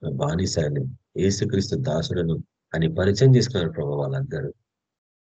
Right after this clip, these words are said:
అపోస్తలులందరూ ప్రభు. కానీ ఈరోజు ఎవరు కూడా అట్లా పరిచయం చేసుకోవట్లేకపోతున్నారు. ఎందుకంటే వాళ్ళు అట్లా జీవించలేకపోతున్నారు నాయనా. చివరి ద-, ఐదవ దశ వరకు రాలేని స్థితిలో ఉన్నది క్రైస్తవ జీవితం ఈ దినం. ప్రభు, మేము అట్లా కాదు ప్రభు, మేము రావడం ఆశపడుతున్నాం, మాకు మార్గం చూపించండి.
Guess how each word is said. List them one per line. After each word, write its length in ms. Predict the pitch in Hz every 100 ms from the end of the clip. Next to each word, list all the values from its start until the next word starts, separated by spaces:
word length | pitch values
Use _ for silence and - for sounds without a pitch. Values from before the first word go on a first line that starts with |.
| _ -
అపోస్తలులందరూ 880 | - 80 - 71 65 67 67 65 65 - _ _ _ -
ప్రభు. 220 | 85 85
కానీ 500 | - 82 82 - 92
ఈరోజు 520 | 101 120 101 80 80 - _ _ -
ఎవరు 260 | 104 147
కూడా 140 | 156 156
అట్లా 200 | 131 123
పరిచయం 340 | 95 95 117
చేసుకోవట్లేకపోతున్నారు. 920 | 104 - 107 101 98 - 85 - 73
ఎందుకంటే 460 | 73 85 98 87 113
వాళ్ళు 180 | 110 101
అట్లా 180 | 98 90
జీవించలేకపోతున్నారు 840 | - 85 85 95 85 78 - 135 127
నాయనా. 260 | 120 120 127 _ _ _ _ _ _ _ _ _ _ _ _ _ _ _ -
చివరి 240 | 131 147 135
ద-, 200 | 120 98
ఐదవ 300 | 98 120 110
దశ 280 | 113 104 110
వరకు 180 | 113 92
రాలేని 440 | 82 98 117 110
స్థితిలో 280 | 98 - 92
ఉన్నది 200 | 82 80
క్రైస్తవ 340 | 78 76 82
జీవితం 320 | 78 78 139 139
ఈ 60 |
దినం. 260 | 131 131 139 - _ _ _ _ _ _
ప్రభు, 220 | 92 90
మేము 260 | 101 90 85
అట్లా 200 | 80 82
కాదు 260 | - 82 90
ప్రభు, 420 | 80 80 87 90
మేము 260 | 87 82
రావడం 240 | 80 82 78
ఆశపడుతున్నాం, 540 | - 76 69 82 82
మాకు 240 | 78 - 143
మార్గం 280 | 135 135
చూపించండి. 480 | - - 104 - 131